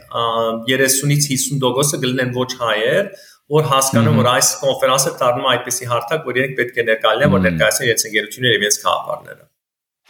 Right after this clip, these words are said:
Speaker 2: Մհմ, մհմ։ Ը, բայց մեկ է այդ առաջի մասով, հա, ես հարց ունեմ։
Speaker 1: Այո։
Speaker 2: Երբ որ հայերն են, հայկական ընկերություններն են ստեղ մասնակ-,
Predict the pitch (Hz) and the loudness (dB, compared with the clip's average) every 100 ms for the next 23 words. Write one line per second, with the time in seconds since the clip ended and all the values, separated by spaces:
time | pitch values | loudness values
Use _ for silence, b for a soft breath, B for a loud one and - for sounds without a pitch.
0 | - 101 98 101 101 95 98 95 B B | 0 2 4 2 0 0 2 0 B B
1 | B B B - 120 117 - - 113 110 | B B B 2 4 2 -2 -12 -16 -16
2 | 127 131 135 135 - 101 127 123 123 123 | -16 -2 0 0 -6 -8 -2 2 2 2
3 | 131 104 113 120 - 120 95 - 95 120 | 0 2 2 2 0 0 0 -2 -4 -4
4 | 180 180 107 98 - 98 87 - 143 117 | -4 -2 0 0 0 -2 -2 -4 0 0
5 | 95 - 123 - 139 123 113 117 117 107 | 0 -2 -2 2 2 4 4 4 4 2
6 | 104 107 120 - 107 101 104 101 - 113 | 2 2 0 0 2 2 0 -2 2 2
7 | 107 95 - 107 98 98 95 117 107 - | 4 2 0 0 2 2 2 0 0 0